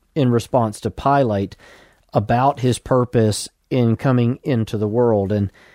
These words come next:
it's always an interesting thing to read the interaction between Jesus and Pilate,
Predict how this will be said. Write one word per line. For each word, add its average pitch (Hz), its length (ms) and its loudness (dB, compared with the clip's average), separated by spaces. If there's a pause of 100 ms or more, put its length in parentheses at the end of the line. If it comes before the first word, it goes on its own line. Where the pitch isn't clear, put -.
(180)
it's - 140 -6
always 220 240 2
an 135 80 4
interesting 127 440 2
thing 113 260 2
to 110 80 2
read 117 280 2
the 135 160 -4
interaction 113 540 0
between 110 420 -2
Jesus 113 640 0
and 98 260 -4
Pilate, 127 640 0